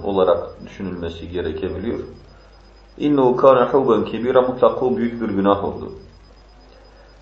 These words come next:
وَاِنْ خِفْتُمْ اَلَّا تُقْسِطُوا فِي الْيَتَامَى. Kadınlar arasında adil olmaktan korkarsanız, فَانْكِحُوا مَا طَابَ لَكُمْ مِنَ النِّسَاءِ. Hoşlandığınız kadınlardan nikahlanın.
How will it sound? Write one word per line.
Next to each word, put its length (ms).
وَاِنْ 240
خِفْتُمْ 440
اَلَّا 380
تُقْسِطُوا 440
فِي 100
الْيَتَامَى. 720
Kadınlar 440
arasında 520
adil 220
olmaktan 560
korkarsanız, 680
فَانْكِحُوا 480
مَا 240
طَابَ 200
لَكُمْ 180
مِنَ 160
النِّسَاءِ. 560
Hoşlandığınız 800
kadınlardan 680
nikahlanın. 540